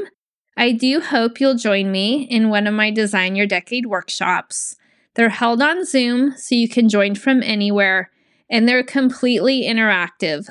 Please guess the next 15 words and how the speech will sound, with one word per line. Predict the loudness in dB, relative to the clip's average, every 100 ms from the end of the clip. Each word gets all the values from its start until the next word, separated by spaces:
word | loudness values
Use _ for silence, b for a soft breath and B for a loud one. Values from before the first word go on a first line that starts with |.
| -16
so | -14 -2 0 2 -2 -6
that | -6 -4 -4 -6 -10 -14
you | -4 -2 -2
can | 0 2
learn | 2 0
from | 0 0
other | 0 0 -4
people | -2 -6 -2 0 0
and | 0 -4 -4
other | -4 -4 -4
people | -6 -6 -4 -6
can | -6 -6
learn | -4 -6 -8
from | -8 -6 -4
you. | -6 -10